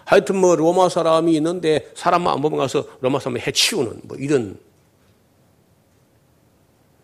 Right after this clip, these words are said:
어, 이런 사람들이 이제, 어,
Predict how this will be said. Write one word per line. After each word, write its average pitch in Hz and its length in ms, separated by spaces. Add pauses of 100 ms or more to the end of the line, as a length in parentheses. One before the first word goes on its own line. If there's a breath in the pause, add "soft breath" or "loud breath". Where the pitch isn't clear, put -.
어, 131 200
이런 185 260
사람들이 165 420
이제, 123 280 (520)
어, 104 480